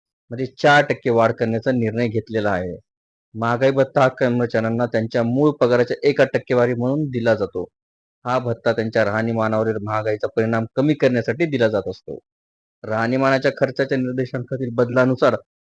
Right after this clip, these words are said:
हा भत्ता सामान्यतः प्रत्येक सहा महिन्यांनी समायोजित केला जात असतो. केवळ केंद्र सरकारचे कर्मचारीच नव्हे,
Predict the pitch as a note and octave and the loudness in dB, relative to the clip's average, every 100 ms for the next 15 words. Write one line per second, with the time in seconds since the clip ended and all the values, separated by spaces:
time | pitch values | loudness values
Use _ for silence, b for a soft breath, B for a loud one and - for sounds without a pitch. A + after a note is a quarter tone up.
0 | - C#3 B2 A#2 - B2 B2+ B2 C3 A#2 | -8 -4 -4 -4 -4 -4 0 0 0 0
1 | A#2+ C3 - D#3+ C#3+ - B2 C3 B2+ A2+ | -2 -4 -4 -4 -6 -2 2 2 2 0
2 | A2+ D3 - B2+ A#2 A2 C3+ C3+ B2+ C3 | 0 -2 0 0 2 0 -2 0 2 4
3 | A2+ - - F#2+ - _ _ _ _ _ | 0 -2 -12 -14 -14 _ _ _ _ _
4 | _ _ _ C3 C#3 C3 - A2+ C3 D3+ | _ _ _ -4 0 0 -2 -2 0 2
5 | D3 - D3 D3 D3+ C#3 C#3 C#3+ C#3 D3 | 0 2 2 2 -2 0 0 -2 -6 -2
6 | D#3 A#2 | 0 0